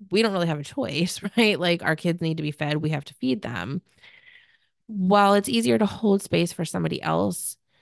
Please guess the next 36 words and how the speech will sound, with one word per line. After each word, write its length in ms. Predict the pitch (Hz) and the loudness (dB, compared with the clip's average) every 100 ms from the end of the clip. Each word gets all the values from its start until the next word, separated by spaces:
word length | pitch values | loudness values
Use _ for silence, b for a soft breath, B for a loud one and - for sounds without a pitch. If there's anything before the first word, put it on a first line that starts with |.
| _ _ _ _ _ - | _ _ _ _ _ -6
we 260 | 170 196 196 | 2 4 4
do 420 | 175 170 180 190 180 | 4 6 6 4 0
need 260 | 196 170 165 | 0 0 0
to 120 | 170 | 0
make 200 | 156 151 | 0 -2
sure 520 | - 151 139 - 214 - | -6 -2 0 2 0 0
that 300 | 160 151 156 | -2 -2 -2
we 500 | 156 78 107 151 - | -2 -2 -2 -2 -4
are 140 | - 151 | -4 -4
finding 640 | - - 156 151 156 151 | -4 0 2 4 2 2
ways 320 | 147 143 143 - | 0 -2 -4 -4
to 80 | |
hold 220 | 151 151 147 | -4 -4 -6
space 320 | - 147 - | -6 -6 -6
for 160 | - | -6
ourselves 760 | 143 151 - 151 156 294 - - _ b b b b | -4 -4 -4 -2 0 0 -2 -14 _ b b b b
so 400 | - - 196 214 | -2 4 6 6
that 240 | 208 175 170 | 6 4 2
we 140 | 160 | 0
can 500 | - - 185 185 202 | 0 -4 0 2 2
be 140 | 185 | 0
fully 320 | 175 - 156 151 | -2 -2 -2 -2
present 420 | - 143 151 165 | -4 -6 -6 -8
for 100 | - | -6
our 120 | 147 | -6
clients, 580 | - 156 160 202 240 226 | -4 -2 2 2 0 -2
so 120 | - | -2
that 60 | 180 | -2
we 80 | 160 | 0
can 120 | 160 | 0
be 100 | 156 | 0
fully 360 | - 165 147 | -2 -2 -2
present 420 | - - 156 - - | -2 -4 -6 -6 -8
for 100 | - | -6
our 140 | 160 | -6
families 640 | - 151 151 180 226 240 | -4 -4 0 0 0 -2